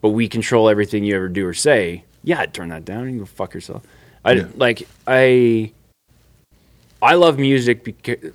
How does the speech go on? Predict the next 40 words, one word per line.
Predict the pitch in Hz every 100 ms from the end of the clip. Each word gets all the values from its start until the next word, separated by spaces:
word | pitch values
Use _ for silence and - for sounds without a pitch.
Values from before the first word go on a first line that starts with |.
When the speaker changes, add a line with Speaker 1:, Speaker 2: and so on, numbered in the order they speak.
| -
Speaker 1:
when | - 110 117
there's, | 113 104
like, | 104 95 _
the | -
freedom | - 160 170
of | 147 110 107 -
the | 101 117 127
artist | 123 127 127 160
or |
anything | 220 160 123
creative, | - 110 104 82
as | 87
a |
matter | 90 85
of | 82
fact. | 87 90 _ _ _ _ _ _ _ -
That | 127 156 -
person, | - 143 - 135 127
that, | 127 - _
that | - 113 -
creative | - 127 127 127 110
person | - 127 123 147 165 160 _
is, | 110 98
like, | 107 107
the | -
conduit | - 127 127 120 -
from | 98
wherever | 90 104
the | 95
fuck | - 104 - _ -
all | 101 104
of |
this | 92 -
comes | 110 117
from | - 143 151
Speaker 2:
Mm-hmm. | - 113 127
Speaker 1:
to | 135 110
tell | - 123 123
the | 110 110
truth | - 101 82 -